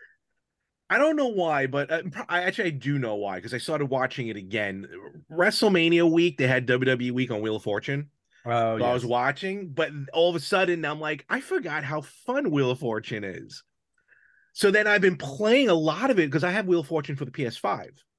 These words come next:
Speaker 2: So do I.
Speaker 1: So, oh, well, no,
Speaker 2: Mm.
Speaker 1: no, no.
Speaker 2: Yes. Yes.
Speaker 1: No.
Speaker 2: Yes.
Speaker 1: Not
Speaker 2: <laughs>
Speaker 1: with you.
Speaker 2: Yes. Why,
Speaker 1: I
Speaker 2: why not with
Speaker 1: refuse.
Speaker 2: me? Why
Speaker 1: Two
Speaker 2: not
Speaker 1: letters.
Speaker 2: with me?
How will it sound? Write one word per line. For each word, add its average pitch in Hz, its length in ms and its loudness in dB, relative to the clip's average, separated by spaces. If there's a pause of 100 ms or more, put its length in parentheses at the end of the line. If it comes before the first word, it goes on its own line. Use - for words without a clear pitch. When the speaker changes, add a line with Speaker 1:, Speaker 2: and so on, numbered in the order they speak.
(140)
Speaker 2:
So 131 180 0
do 98 100 -4
I. 139 180 -2 (320)
Speaker 1:
So, 180 140 -2
oh, 240 380 4 (420)
well, 107 220 -4
no, 107 280 -2
Speaker 2:
Mm. 104 380 -10
Speaker 1:
no, - 300 -8 (240)
no. 87 300 -8
Speaker 2:
Yes. - 360 -12 (140)
Yes. 104 340 -6
Speaker 1:
No. 92 480 -6
Speaker 2:
Yes. 95 500 -10
Speaker 1:
Not 98 300 -2
Speaker 2:
<laughs> - 20 -6
Speaker 1:
with 135 160 -2
you. - 240 0 (220)
Speaker 2:
Yes. - 420 8
Why, 247 220 12
Speaker 1:
I 294 60 12
Speaker 2:
why 453 260 8
not 440 220 10
with 403 100 8
Speaker 1:
refuse. - 380 6
Speaker 2:
me? - 20 -18 (380)
Why 339 140 12
Speaker 1:
Two - 20 12
Speaker 2:
not 381 160 12
Speaker 1:
letters. 311 340 10
Speaker 2:
with - 0 -
me? 143 260 2